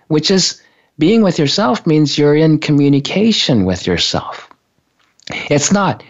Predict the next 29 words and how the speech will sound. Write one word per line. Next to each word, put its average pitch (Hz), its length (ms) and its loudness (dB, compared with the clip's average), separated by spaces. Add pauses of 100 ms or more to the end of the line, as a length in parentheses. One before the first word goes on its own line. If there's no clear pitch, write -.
(160)
chit-chatting 95 640 -4
with 80 240 -12
yourself. 85 480 -6
It's 110 180 -8
not 147 400 -2
chattering 127 600 -2
with 76 200 -14
yourself. 73 480 -8 (400)
It's 143 240 -2
just 156 300 -4
being 233 300 0
with 143 140 -2
yourself 131 400 -2
and 139 200 2
being 147 220 2
in 151 160 2
true 277 300 2
communication, 101 800 -2 (220)
which 196 260 0
is 170 240 -2 (720)
more 160 280 2
like 165 240 0
communion, 165 580 2
being 160 360 2
at 123 140 -2
one 185 300 2
with 123 220 0
yourself, 104 520 -2 (600)
and 143 340 2